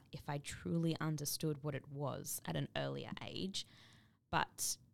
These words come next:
both at the time when I was in high school, I don't think it seemed like an option or anyone knew what it was. It was just a buzzword, even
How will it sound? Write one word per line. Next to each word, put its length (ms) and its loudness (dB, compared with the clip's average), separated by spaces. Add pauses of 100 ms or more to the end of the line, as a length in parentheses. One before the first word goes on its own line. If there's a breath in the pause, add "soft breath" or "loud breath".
(260)
both 200 4
at 100 0
the 60 4
time 480 2
when 100 2
I 80 -2
was 160 0
in 80 -4
high 200 2
school, 540 4
I 60 6
don't 180 0
think 220 0
it 160 -4
seemed 380 2
like 160 -4
an 100 -2
option 380 2
or 100 4
anyone 340 0
knew 200 2
what 180 0
it 80 -6 (260)
was. 460 2 (480 loud breath)
It 80 2
was 140 2
just 240 -6 (340)
a 60 -2
buzzword, 800 4
even 320 4